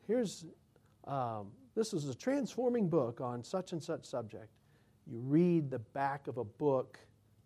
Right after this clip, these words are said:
to get what other people say about the book, or sometimes the inside first few pages you read those things because the author puts those in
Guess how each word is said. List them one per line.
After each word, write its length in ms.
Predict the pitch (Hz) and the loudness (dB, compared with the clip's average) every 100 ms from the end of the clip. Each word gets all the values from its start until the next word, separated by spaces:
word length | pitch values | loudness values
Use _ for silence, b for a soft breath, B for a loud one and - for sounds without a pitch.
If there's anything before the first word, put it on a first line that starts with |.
| _ | _
to 80 | 135 | -10
get 340 | 123 143 131 | -2 -2 -2
what 200 | 143 135 | -4 -4
other 200 | 127 131 | -4 -6
people 300 | - 131 123 | -8 -10 -10
say 300 | 117 - 160 | -12 -4 -2
about 320 | 147 131 123 | 0 0 -2
the 80 | - | -6
book, 340 | 117 127 127 127 | -6 -4 -4 -8
or 60 | |
sometimes 500 | - 139 131 131 113 | -6 -6 -4 -6 -6
the 160 | 113 - | -6 0
inside 500 | 143 139 - 135 127 | 4 2 4 4 4
first 320 | 120 135 127 - | 2 -6 -6 -8
few 140 | 117 | -10
pages 640 | 107 147 127 120 113 - - b b b b b | -8 -6 -6 -8 -14 -16 -20 b b b b b
you 100 | 110 | -12
read 320 | 110 143 175 143 | 0 4 4 4
those 280 | 123 107 | -2 -2
things 560 | - 117 110 120 - - b b b b | -8 -8 -8 -10 -14 -18 b b b b
because 340 | 117 113 135 113 | -16 -2 -2 -2
the 120 | 123 - | -6 -4
author 640 | 139 170 180 - 117 120 139 - - _ - - _ | 2 4 2 0 -6 -6 -10 -18 -20 _ -20 -20 _
puts 300 | - 180 - | -6 -4 -2
those 280 | - 139 120 | 0 0 0
in 300 | 131 127 127 | -4 -4 -6